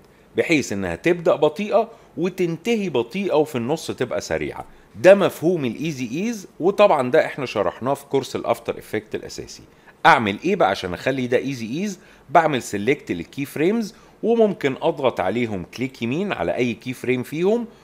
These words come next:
واروح جاي هنا كي فريم اسيستنت واختار منها ايزي ايز،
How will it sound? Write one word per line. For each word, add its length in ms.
واروح 300
جاي 340
هنا 360
كي 200
فريم 420
اسيستنت 880
واختار 480
منها 480
ايزي 520
ايز، 400